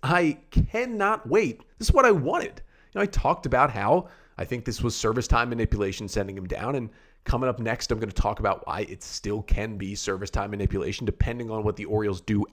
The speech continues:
after the game. But it's just a little odd to me because I, I got the argument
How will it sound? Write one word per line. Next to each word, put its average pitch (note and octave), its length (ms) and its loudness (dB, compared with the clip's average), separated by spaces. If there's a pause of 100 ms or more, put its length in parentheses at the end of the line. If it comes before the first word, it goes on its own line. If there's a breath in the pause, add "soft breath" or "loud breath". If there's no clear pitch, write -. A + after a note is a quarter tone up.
after G#2+ 380 0
the F#2+ 100 -6
game. A2 520 2 (920 soft breath)
But F#3 420 2 (340)
it's F3 200 4
just - 380 0
a A#3+ 60 -2
little E3+ 340 2
odd E3 300 0
to - 120 -8
me - 260 -20 (340)
because G#3+ 340 2
I, - 200 2
I E3+ 120 6
got E3+ 260 4
the A3 100 2
argument A2 440 2